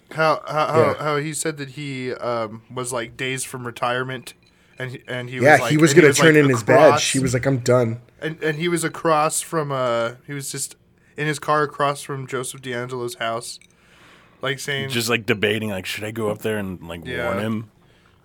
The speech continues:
Speaker 3: But
Speaker 2: Yeah.
Speaker 3: seeing how agile he is, he might, you know.
Speaker 2: Could be a dangerous dude. You
Speaker 1: What
Speaker 2: never
Speaker 1: did I
Speaker 2: know.
Speaker 1: just say his name was?
Speaker 2: Uh,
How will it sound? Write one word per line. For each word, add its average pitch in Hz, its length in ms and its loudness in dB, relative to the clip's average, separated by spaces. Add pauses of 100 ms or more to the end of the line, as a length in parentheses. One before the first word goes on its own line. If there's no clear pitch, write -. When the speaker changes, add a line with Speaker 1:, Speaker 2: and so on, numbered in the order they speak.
(520)
Speaker 3:
But 120 80 0
Speaker 2:
Yeah. 117 80 4
Speaker 3:
seeing 110 220 -2
how 110 180 -2
agile 95 500 -2
he 85 100 -8
is, 85 180 -8
he 95 100 -10
might, 90 320 -8 (480)
you 87 100 -14
know. 76 300 -16 (1300)
Speaker 2:
Could 110 180 -10
be 113 140 -2
a 104 100 0
dangerous 110 520 -2
dude. 120 260 -4
You 104 80 -12
Speaker 1:
What 110 60 -10
Speaker 2:
never - 140 0
Speaker 1:
did 247 60 4
I - 60 2
Speaker 2:
know. - 60 -4
Speaker 1:
just - 140 -4
say 277 140 -4
his 233 160 -8
name 185 180 -6
was? 247 300 -12 (720)
Speaker 2:
Uh, 113 200 -2